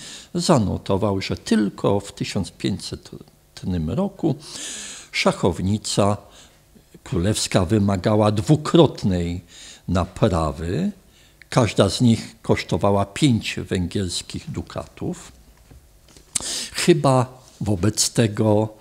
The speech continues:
te, te rundy były, no, gorące, jeśli, mm, szachownica ulegała tak częstym,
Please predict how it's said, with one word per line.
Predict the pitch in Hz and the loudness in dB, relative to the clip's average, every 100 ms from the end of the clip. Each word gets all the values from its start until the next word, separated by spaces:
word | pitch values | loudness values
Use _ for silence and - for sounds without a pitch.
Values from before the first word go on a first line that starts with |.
| - - - - _ - | -20 -20 -20 -20 _ 0
te, | 101 101 107 107 107 113 117 110 98 101 95 - | 4 6 6 4 4 2 0 0 0 0 -2 0
te | 113 101 95 | 2 2 2
rundy | 117 113 107 123 | 2 2 2 2
były, | 95 107 107 110 107 113 - - - - - | 2 2 0 2 2 0 -2 -14 -18 -18 -6
no, | 98 98 104 - | -2 0 0 -2
gorące, | 117 127 120 117 82 - - 101 | 2 6 8 6 4 -2 0 0
jeśli, | 98 - - 113 117 - _ - - | -2 -4 -2 -2 -2 -8 _ -20 -18
mm, | 85 87 90 | -10 -6 -6
szachownica | - - 92 - 82 101 92 - | -4 -2 -2 -4 -4 -4 -6 -6
ulegała | - 92 85 87 87 92 - | -6 -4 -4 -4 -4 -4 -4
tak | - 90 - | -6 -8 -8
częstym, | - 82 82 - - | -10 -10 -8 -10 -8